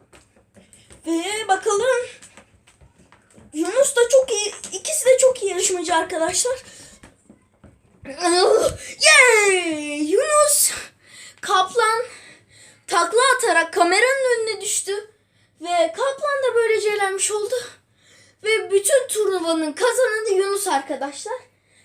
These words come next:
Şimdi siz şey, şimdi elenenlerin arasından birinciyi seçeceğim. Hop. Bu arada ne olduğunu söyleyeyim.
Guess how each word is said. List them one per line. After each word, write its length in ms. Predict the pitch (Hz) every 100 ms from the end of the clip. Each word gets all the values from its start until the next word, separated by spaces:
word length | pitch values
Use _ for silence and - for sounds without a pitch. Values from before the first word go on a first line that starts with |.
| _ -
Şimdi 480 | - 480 440 392 403 - - - _ _ _ _ - - _
siz 540 | - - - 403 415 -
şey, 560 | - 415 359 330 311 - _ _ _ _
şimdi 360 | - 453 453 466 494 -
elenenlerin 760 | 349 392 392 392 403 508 480
arasından 600 | 427 359 359 381 370 370
birinciyi 380 | 330 320 302 302
seçeceğim. 420 | 269 233 - 240 - _ _ -
Hop. 300 | 698 784 - _ _ - - - - - - - - - _ _ - _ _ _
Bu 200 | 320 370
arada 160 | 415 480 403
ne 60 |
olduğunu 460 | 392 403 415 415 440
söyleyeyim. 540 | - 403 392 415 453